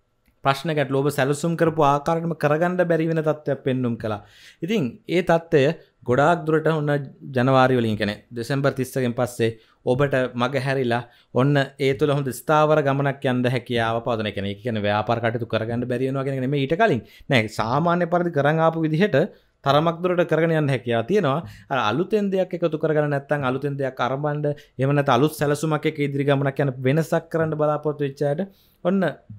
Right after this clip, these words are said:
ඒ කාලය මේ විශේෂයෙන්ම මේ දෙසැම්බර් වලින් පස්සේ කාල සීමාව තුළ ඉදිරි කාලේ ක්‍රියාත්මක වෙලා ඒ තුළ සාර්ථක වීමේ ප්‍රබල හැකියාවක් ඔබ තුළට පවතිනවා. එතකොට තව දෙයක් අත්තාම මේ කාල සීමාව තුළ තරමක් දුරට මේ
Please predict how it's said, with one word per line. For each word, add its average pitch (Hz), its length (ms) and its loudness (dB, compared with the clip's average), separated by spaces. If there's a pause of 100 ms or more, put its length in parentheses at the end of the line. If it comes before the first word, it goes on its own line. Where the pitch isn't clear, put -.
(180)
ඒ 156 160 4 (240)
කාලය 147 360 2 (200)
මේ 143 160 0
විශේෂයෙන්ම 147 480 0 (480)
මේ 135 160 -2 (160)
දෙසැම්බර් 143 400 0
වලින් 143 160 2
පස්සේ 139 320 0
කාල 131 240 2
සීමාව 123 300 -4
තුළ 123 140 -4 (360)
ඉදිරි 131 240 -4
කාලේ 135 240 2
ක්‍රියාත්මක 127 320 0
වෙලා 123 160 0
ඒ 120 160 0
තුළ 147 160 0
සාර්ථක 151 640 -2
වීමේ 147 400 2
ප්‍රබල 127 320 0
හැකියාවක් 113 600 -4 (360)
ඔබ 113 160 -4
තුළට 120 320 0
පවතිනවා. 120 540 2 (320)
එතකොට 202 260 2
තව 170 160 4
දෙයක් 175 340 -2
අත්තාම 180 380 0
මේ 160 80 0
කාල 156 240 2
සීමාව 165 340 0
තුළ 196 180 4 (1000)
තරමක් 123 400 0
දුරට 151 240 0
මේ 107 180 0